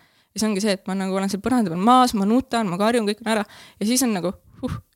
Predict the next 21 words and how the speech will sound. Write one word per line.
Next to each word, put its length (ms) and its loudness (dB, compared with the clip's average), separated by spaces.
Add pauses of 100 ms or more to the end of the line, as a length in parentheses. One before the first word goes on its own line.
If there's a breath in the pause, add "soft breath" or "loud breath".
järgmine 280 0
hommik 240 -4
ärkan 260 -4
üles, 180 -4
et 160 -20
davai, 160 4 (320)
lähme, 220 0 (140)
teeme, 240 0
vaata. 360 -8
Et 120 -6
ma 100 0
justkui 260 -2
nagu 120 -2
elan 280 0
selle 160 -8
läbi, 220 -6 (580 loud breath)
mida 140 -4
ma 100 -2
olen 160 -4
nagu 120 -6
tähele 280 2